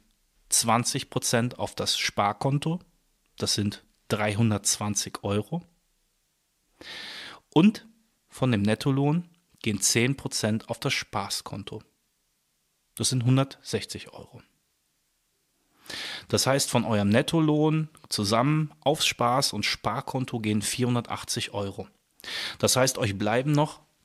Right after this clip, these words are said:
tausendeinhundertzwanzig Euro übrig zum Decken eurer Fixkosten.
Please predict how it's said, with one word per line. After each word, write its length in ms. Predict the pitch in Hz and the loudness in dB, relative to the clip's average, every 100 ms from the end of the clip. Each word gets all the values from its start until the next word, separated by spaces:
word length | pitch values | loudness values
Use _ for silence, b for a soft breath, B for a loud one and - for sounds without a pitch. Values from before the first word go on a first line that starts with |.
| - | -8
tausendeinhundertzwanzig 2250 | - 120 156 156 185 - - - 117 127 139 135 143 131 - - - 107 110 - - - | 0 2 2 2 0 -2 -16 -4 0 2 2 2 2 0 -4 -6 -2 0 -2 -4 -8 -4
Euro 320 | 101 98 - | -2 -2 -2
übrig 540 | 117 135 139 147 - - b b - | 0 2 0 -2 -4 -14 b b -8
zum 320 | - 104 101 - | -2 0 -2 -4
Decken 400 | 110 110 131 123 - | -4 -2 -2 -4 -6
eurer 460 | 110 107 113 127 - _ | -4 -2 0 -2 -6 _
Fixkosten. 880 | - - - - - - - - 151 | -10 -2 0 0 -4 -6 -6 -8 -10